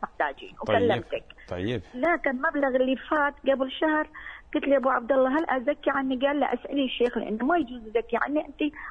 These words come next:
Speaker 1: أعطيتني إياه، يعني اشترى في سيارة."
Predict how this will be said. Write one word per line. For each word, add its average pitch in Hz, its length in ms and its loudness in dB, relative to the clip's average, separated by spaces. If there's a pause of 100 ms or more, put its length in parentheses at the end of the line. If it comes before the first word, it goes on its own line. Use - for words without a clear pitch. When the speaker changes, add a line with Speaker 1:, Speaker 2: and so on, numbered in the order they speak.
Speaker 1:
أعطيتني 294 520 4
إياه، 160 160 0 (220)
يعني 233 320 0
اشترى 285 320 2
في 285 200 -6
سيارة." 185 440 2